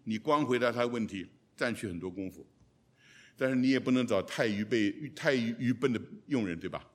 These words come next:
什么事情都闯祸。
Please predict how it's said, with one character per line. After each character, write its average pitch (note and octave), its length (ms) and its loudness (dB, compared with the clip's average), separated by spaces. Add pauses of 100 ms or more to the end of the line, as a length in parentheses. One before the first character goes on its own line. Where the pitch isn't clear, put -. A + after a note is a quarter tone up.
(500)
什 A2+ 140 -4
么 C3 80 0
事 C3 140 -4
情 A2+ 280 -2 (1800)
都 A2+ 100 -4
闯 D2+ 200 -10
祸。 D#2+ 180 -12